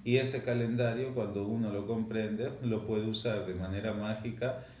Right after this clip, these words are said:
integrado al mapa cristal, o también sin integrar, pero en realidad va integrado uno dentro del otro, es una unidad.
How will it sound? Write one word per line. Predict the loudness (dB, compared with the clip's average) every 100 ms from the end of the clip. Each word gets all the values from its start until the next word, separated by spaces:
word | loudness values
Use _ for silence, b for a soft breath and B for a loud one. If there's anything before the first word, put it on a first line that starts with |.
| B B -20 -20 -20 -18 -16 4
integrado | 6 8 6 6 6 6 4
al | 4
mapa | 2 2 0 0
cristal, | -2 -2 2 2 2 0
o | 0 4
también | 2 4 4
sin | 4 4
integrar, | 4 4 2 4 4 2 2
pero | 0 0
en | 0
realidad | 2 2 2 2 4
va | 2
integrado | 2 2 4 4 2 2
uno | 2 2 4
dentro | 2 2 2 2
del | 4 4
otro, | 2 -2
es | -2
una | -2 -2
unidad. | -4 -4 -4 -4